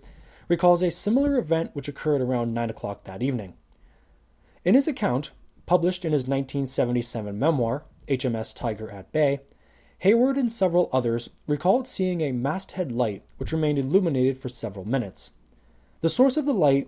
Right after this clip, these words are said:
Hayward does not mention by name, possibly to cover up any wrongdoing on his squadron's part. But had this light been observed by any nearby German, it would have allowed them to guess both the ship's speed and bearing,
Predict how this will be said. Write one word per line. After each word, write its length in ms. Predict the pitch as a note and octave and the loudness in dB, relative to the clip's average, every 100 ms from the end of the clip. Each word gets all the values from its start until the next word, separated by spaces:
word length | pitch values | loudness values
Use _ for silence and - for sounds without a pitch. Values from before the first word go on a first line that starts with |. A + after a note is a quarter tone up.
| _ | _
Hayward 500 | - - - - E3 | -20 6 10 10 10
does 120 | C#3+ C#3+ | 4 2
not 180 | C3+ | 0
mention 320 | B2 A2+ A2+ G#2+ | 0 -2 -4 -6
by 180 | G2 | -6
name, 300 | G2 B2 F2+ - _ _ - - | -2 -2 -2 -12 _ _ -6 2
possibly 460 | D#3+ D3+ C3+ C#3 | 2 2 0 2
to 60 | B2+ | 0
cover 340 | - G#2+ C#3 | -2 -2 2
up 180 | D#3 - | 2 2
any 140 | B2+ A2+ | -2 -2
wrongdoing 540 | G#2+ G2+ C#3 D3 A2 | -4 -6 -2 0 -2
on 140 | G#2 | -6
his 220 | - D3 - | -4 -4 -4
squadron's 400 | - G#2 G2 - | -8 -8 -10 -6
part. 320 | D3 G#2+ - _ _ _ - | -2 -2 -6 _ _ _ -4
But 100 | D#3 | -2
had 200 | C3 A#3 | 0 0
this 200 | C#4+ C4+ | 0 2
light 220 | A3+ A3+ G#3+ | 2 4 2
been 100 | G3+ | 0
observed 400 | C#3+ D3+ D3+ C3 | 2 4 4 4
by 180 | B2 | 0
any 280 | C3+ D#3+ C3+ | 2 2 2
nearby 460 | B2 A#2 G#2 G2 G2+ | 2 0 -4 -6 -4
German, 420 | D3+ F3 C#3+ C#3 - - - | 0 2 2 0 -6 -20 0
it 80 | D#3+ | 6
would 140 | G3 | 6
have 100 | C#4 | 6
allowed 320 | C#4+ A3 F#3+ E3+ | 6 6 4 4
them 140 | F3+ | 0
to 100 | F#3 | -2
guess 320 | C#3+ C3+ C3 | 2 2 2
both 280 | - A#2+ - | -2 -2 -2
the 100 | A#2 | -6
ship's 320 | - G#2+ - | -6 -8 -10
speed 440 | - G3+ F#3 F3 - | -6 -2 0 0 -2
and 180 | A#2+ G#2 | -8 0
bearing, 360 | C3 A#2+ G2 | 0 0 -4